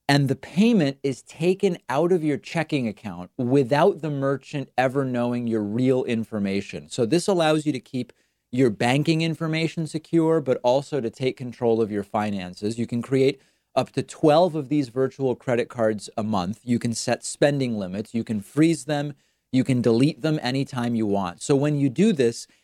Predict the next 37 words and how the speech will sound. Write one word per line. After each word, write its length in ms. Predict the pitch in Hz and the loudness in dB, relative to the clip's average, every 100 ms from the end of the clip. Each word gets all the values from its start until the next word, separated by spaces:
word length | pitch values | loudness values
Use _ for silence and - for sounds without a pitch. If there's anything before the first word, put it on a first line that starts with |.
| _ _ | _ _
it 160 | 160 156 | -2 2
means 360 | 165 202 202 | 2 4 2
you're 140 | 180 180 | 2 0
not 380 | 135 139 160 - | 0 -2 -2 -2
going 240 | 160 160 | -2 0
to 80 | 156 | 0
be 120 | 143 | -2
charged 520 | - 143 123 131 117 | -2 0 2 2 -2
when 180 | 127 120 | -4 -2
you 140 | 117 | 0
don't 240 | 107 120 117 | 0 0 0
want 300 | 117 123 135 | 0 2 2
to 40 | |
be, 300 | 107 95 92 | 0 -4 -4
because 440 | 92 113 139 135 127 | -4 -4 -2 -2 2
you 120 | 156 | 2
can 240 | 160 143 | 2 -2
destroy 800 | 131 - - - 156 175 175 147 | -4 -8 -12 -2 2 4 4 2
the 160 | 117 123 | -2 -6
virtual 560 | 120 135 - 143 123 | 0 0 0 -4 -4
card 360 | 113 143 135 123 | -2 0 0 0
number 460 | 117 101 101 101 98 _ _ - | -4 -4 -2 -4 -6 _ _ -6
right 380 | 117 139 151 151 | 2 4 4 2
after 320 | 139 - 120 | 0 -6 -6
using 400 | 110 117 110 98 | -2 -4 -4 -10
it, 120 | 80 | -4
which, 200 | 123 - | -4 -2
for 160 | 151 185 | 0 0
instance, 400 | 196 160 147 - _ _ _ _ | 0 -2 -6 -8 _ _ _ _
I 140 | 151 | 6
love 300 | 160 170 208 | 8 6 4
using 320 | 180 156 156 135 | 2 -2 -4 -6
free 180 | 151 | -4
trials 520 | 139 143 123 92 90 - | -4 0 0 0 -8 -8
because 340 | 135 147 127 | -4 -2 -2
I 140 | 127 | -2
know 360 | 127 147 147 147 | 0 4 4 4